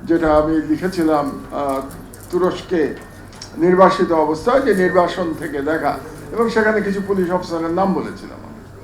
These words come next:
আমি একটু পার্সোনাল এক্সপেরিয়েন্সের কথা বলি, তাতে আপনাদের বুঝতে সুবিধা হবে। কারণ আপনারা অনেকেই জানেন যে আমি ঊনচল্লিশ দিন রিমান্ডে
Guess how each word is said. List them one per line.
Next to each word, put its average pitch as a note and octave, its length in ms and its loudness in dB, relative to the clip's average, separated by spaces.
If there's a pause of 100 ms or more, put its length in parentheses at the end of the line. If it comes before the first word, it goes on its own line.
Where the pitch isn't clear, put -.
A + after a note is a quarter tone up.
(420)
আমি C4+ 340 2
একটু C4+ 180 -2
পার্সোনাল B3 460 0
এক্সপেরিয়েন্সের A#3 680 -2
কথা G#3+ 220 0
বলি, A3+ 280 0
তাতে A3 200 0
আপনাদের F#3+ 320 -2
বুঝতে G3+ 340 -6
সুবিধা D3 340 -4
হবে। - 140 -4 (520)
কারণ F#3+ 220 2
আপনারা G#3 340 2
অনেকেই G3+ 360 2
জানেন G3 360 2
যে A3+ 80 4
আমি G#3+ 220 4
ঊনচল্লিশ A3+ 640 0
দিন G#3+ 240 2
রিমান্ডে E3+ 400 2